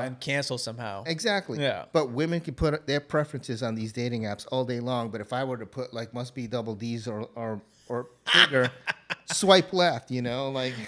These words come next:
Speaker 2: <laughs>
Speaker 1: You know what the funniest one is to me of all time? If you don't, if you're not four twenty friendly, swipe left. Immediately, I'm like, "Mm, left? Get the fuck outta here." I ain't, that's one of the funniest things to me out, prep, like, personally, 'cause I don't smoke. So when people say that, I'm like,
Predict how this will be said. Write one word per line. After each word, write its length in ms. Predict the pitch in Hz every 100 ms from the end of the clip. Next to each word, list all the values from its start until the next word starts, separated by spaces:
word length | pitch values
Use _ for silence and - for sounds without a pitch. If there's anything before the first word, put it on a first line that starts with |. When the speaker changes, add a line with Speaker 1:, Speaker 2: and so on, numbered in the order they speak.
| -
Speaker 2:
<laughs> 400 | 196 - 254 180
Speaker 1:
You 60 |
know 100 | 180
what 100 | 220
the 100 | 202
funniest 380 | 165 170 170 160
one 120 | 160
is 140 | 151 -
to 60 | 123
me 220 | 120 127
of 100 | 117
all 140 | 117
time? 340 | 117 123 120 117 - - 147
If 240 | 151 -
you 60 | 170
don't, 260 | 175 165 -
if 80 | 139
you're 100 | 151
not 200 | 170 160
four 260 | 156 160
twenty 360 | 156 - 160 151
friendly, 480 | 135 147 147 135 123
swipe 440 | - - 139 139
left. 320 | 131 131 123 - -
Immediately, 380 | 147 151 175 165
I'm 120 | 139
like, 200 | 131 117 - -
"Mm, 320 | 120 113 107
left? 460 | 107 127 143 - - _ - - -
Get 280 | 151 -
the 200 | - 247
fuck 380 | - - 165 165
outta 260 | 139 139 127
here." 120 | 120
I 120 | 139
ain't, 140 | 180 - - - - - _
that's 160 | 151 208
one 60 | 254
of 60 |
the 80 | 196
funniest 280 | - 160 156
things 200 | 139 131
to 60 | 131
me 120 | 120
out, 300 | 110 123 - -
prep, 340 | - 151 151 - -
like, 160 | 113
personally, 460 | - 139 131 104 107
'cause 100 | 113
I 60 |
don't 200 | 127 127
smoke. 360 | - 120 113 80
So 100 | 127
when 100 | 120
people 180 | 120 139
say 160 | 127 120
that, 120 | 107
I'm 120 | 107
like, 280 | 104 92